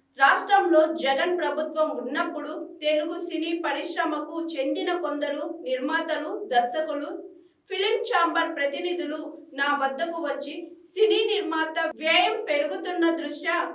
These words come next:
సినిమా టికెట్ల ధరల పెంపుదల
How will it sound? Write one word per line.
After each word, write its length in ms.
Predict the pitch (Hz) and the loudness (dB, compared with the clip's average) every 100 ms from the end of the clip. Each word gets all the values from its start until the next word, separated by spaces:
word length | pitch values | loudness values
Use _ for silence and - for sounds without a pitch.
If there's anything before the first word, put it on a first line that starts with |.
| - | -10
సినిమా 380 | 294 285 311 311 | -12 -8 -2 0
టికెట్ల 560 | 320 294 320 339 349 311 | 0 -4 -8 -8 -2 -2
ధరల 520 | 311 269 311 320 - | 2 2 2 0 0
పెంపుదల 840 | 254 285 - 294 339 330 392 - | 0 0 -2 -2 0 2 0 -4